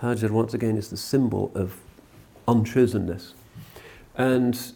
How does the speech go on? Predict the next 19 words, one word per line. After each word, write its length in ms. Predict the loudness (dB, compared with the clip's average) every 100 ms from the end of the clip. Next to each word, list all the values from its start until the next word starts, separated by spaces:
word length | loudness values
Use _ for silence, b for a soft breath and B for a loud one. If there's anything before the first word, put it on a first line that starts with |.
| 0
the 140 | 0 4
idea, 520 | 4 6 8 8 4 -8 2
most 320 | 6 6 4
recently, 480 | -4 -2 -4 -4 -6 0
of 400 | 0 0 -4 0
the, 280 | 2 2 -4 B B B B B
the 80 | 0
migrant, 680 | 2 4 4 4 2 0 -14 -18 b b b -20 _ _ -10
hmm, 220 | -8 -8 -12 -20 b b b b b b -6
that 160 | 0
ancient 280 | 2 0 -6
story 380 | -4 -2 0 0
continues 640 | -2 -4 2 6 6 4
today. 360 | 2 2 2 -2 -16 -20 -20 -20 _ _ _ -20 -20 b b b b 0
There 180 | 2
she 220 | 2 2 2
is, 300 | 2 -2 0
even 300 | 2 2 4
now, 320 | 4 2